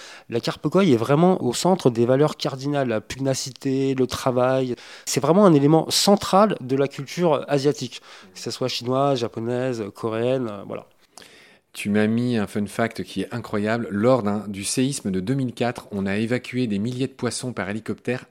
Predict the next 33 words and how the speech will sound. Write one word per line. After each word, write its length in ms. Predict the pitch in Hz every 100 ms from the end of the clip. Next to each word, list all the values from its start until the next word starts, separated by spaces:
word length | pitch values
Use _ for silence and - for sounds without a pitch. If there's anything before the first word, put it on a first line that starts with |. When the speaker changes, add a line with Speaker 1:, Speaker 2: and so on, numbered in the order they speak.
| _
Speaker 2:
avec 500 | 131 120 135 139 - -
les 220 | 104 101
habitants. 340 | 101 92 - 92
Speaker 1:
Ah, 60 | 123
mais 100 | 123
bien 80 |
sûr. 280 | 131 262 151 -
Speaker 2:
Dans 140 | 120
leur 120 | 139
berceau 320 | 101 113 - 110
historique, 500 | - 101 123 - _ - - -
à 140 | - 95
Yamakoshi. 680 | 95 135 143 - 104 - -
Speaker 1:
Oui, 180 | 123 147
c'est 120 | 123
ce 80 | -
que 120 | 123
je 80 | 110
parlais, 300 | 131 127 131
euh, 80 | 120
tout 180 | -
à 40 | 135
l'heure, 160 | 147
Yamakoshi, 500 | 135 123 120 127 -
donc 180 | 143 120
dans 120 | 113
la 80 | 117
province 440 | 117 131 123 131 120
de, 160 | 104
de 140 | 107 110
Niigata, 540 | 117 117 110 139 139
donc, 320 | 120 110 -
euh, 120 | 104